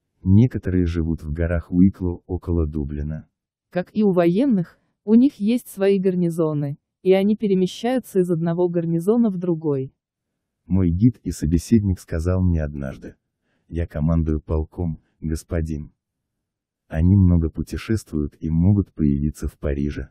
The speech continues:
Speaker 1: Марселе, Неаполе, Женеве или Дублине, иногда даже группами.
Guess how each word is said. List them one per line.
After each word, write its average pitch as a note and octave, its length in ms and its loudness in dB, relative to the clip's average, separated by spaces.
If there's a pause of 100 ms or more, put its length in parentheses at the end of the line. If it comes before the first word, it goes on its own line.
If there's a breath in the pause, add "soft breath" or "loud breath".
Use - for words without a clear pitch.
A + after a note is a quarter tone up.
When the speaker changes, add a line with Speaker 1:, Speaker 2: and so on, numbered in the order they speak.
(320)
Speaker 1:
Марселе, E2+ 720 -4 (180)
Неаполе, D#2+ 640 -2 (120)
Женеве E2 640 2
или C#2+ 120 -4
Дублине, D2+ 600 0
иногда C#2+ 400 -2
даже D#2 260 0
группами. C#2+ 500 -6